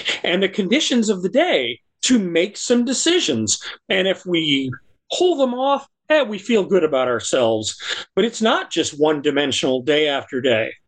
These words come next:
So, okay, I went out a little ways. Andy, feel free to agree or disagree.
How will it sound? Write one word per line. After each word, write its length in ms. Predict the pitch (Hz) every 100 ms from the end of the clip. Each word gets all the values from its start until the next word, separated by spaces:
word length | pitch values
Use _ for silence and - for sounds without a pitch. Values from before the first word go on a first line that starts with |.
| _
So, 400 | - 190 165 - _ _
okay, 340 | 185 185 135 110 _ _ - - -
I 100 | 170
went 200 | 262 254
out 160 | 220 202
a 20 |
little 260 | 202 185
ways. 360 | 180 185 185 160
Andy, 380 | 165 202 208 190
feel 400 | - 214 233 196
free 220 | 202 208
to 160 | 170 147
agree 300 | 139 165 151
or 100 | 139
disagree. 600 | 135 110 113 123 120